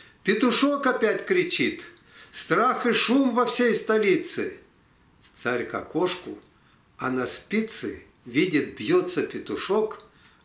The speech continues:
обратившись на восток. Медлить нечего.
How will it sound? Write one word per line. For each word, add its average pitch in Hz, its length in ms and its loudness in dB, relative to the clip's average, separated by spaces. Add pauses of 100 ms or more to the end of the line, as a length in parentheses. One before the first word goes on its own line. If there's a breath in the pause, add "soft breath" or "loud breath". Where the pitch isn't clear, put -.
обратившись 120 840 -4
на 117 140 -10
восток. - 580 -10 (1600 soft breath)
Медлить 156 520 0
нечего. 135 560 2